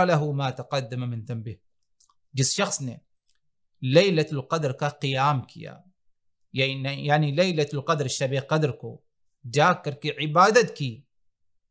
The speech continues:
बिस्तर पर लेटा या सोया नहीं रहा,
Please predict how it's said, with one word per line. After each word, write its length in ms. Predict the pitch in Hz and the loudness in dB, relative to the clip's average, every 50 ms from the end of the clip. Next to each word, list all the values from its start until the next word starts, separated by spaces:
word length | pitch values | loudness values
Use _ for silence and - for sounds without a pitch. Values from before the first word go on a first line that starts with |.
| _ _ _ _ _ - | _ _ _ _ _ -6
बिस्तर 440 | 131 131 185 190 - - - 165 - | 2 4 4 4 4 6 6 4 4
पर 180 | 190 214 196 160 | 6 2 4 4
लेटा 320 | 151 160 170 175 170 190 | 4 4 2 2 2 0
या 120 | 190 170 151 | 0 0 0
सोया 340 | - - 151 147 156 165 156 | 0 0 -2 -2 -4 -4 -4
नहीं 260 | 139 127 110 131 131 | -4 -6 -8 -8 -12
रहा, 280 | - 113 110 - - | -12 -14 -18 -18 -20